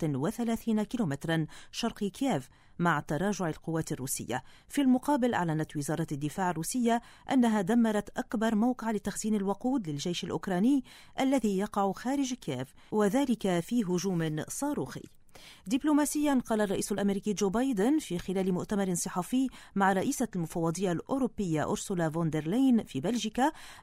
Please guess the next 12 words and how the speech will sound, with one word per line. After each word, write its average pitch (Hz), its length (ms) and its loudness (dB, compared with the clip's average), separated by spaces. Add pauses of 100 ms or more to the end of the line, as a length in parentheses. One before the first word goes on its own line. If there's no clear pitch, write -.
(100)
"نحن 269 340 4
بصدد 208 480 0
اتخاذ 202 460 0
خطوات 220 480 -2
مع 233 320 4
الاتحاد 214 640 0 (340)
لتقليل 262 420 2
الاعتماد 262 520 2
على 208 160 2
مصادر 190 380 0
الطاقة 185 320 -2
الروسية 226 600 0